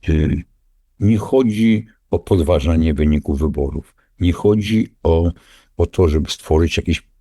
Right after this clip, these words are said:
precedens. Nie chodzi o to, żeby, mm, przeliczać głosy tylko dlatego, bo chce się zmienić ten wynik. Po prostu, żeby złapać przestępców.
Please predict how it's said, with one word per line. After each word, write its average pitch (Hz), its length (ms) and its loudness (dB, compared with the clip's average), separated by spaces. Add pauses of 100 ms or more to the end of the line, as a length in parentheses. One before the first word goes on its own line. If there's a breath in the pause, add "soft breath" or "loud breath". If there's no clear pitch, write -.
(440)
precedens. 87 840 0 (560 soft breath)
Nie 80 160 0
chodzi 92 320 0
o 85 100 2
to, 85 180 -2
żeby, 80 380 0 (380 loud breath)
mm, 76 920 0 (2000)
przeliczać 95 540 0
głosy 104 380 0
tylko 90 260 -2
dlatego, 90 400 -2
bo 73 120 0
chce - 180 -10
się - 140 -4
zmienić 92 400 0
ten 69 140 -4
wynik. 67 400 -8 (340 soft breath)
Po 302 140 0
prostu, 120 400 0
żeby 160 240 0
złapać 85 300 0
przestępców. - 680 -4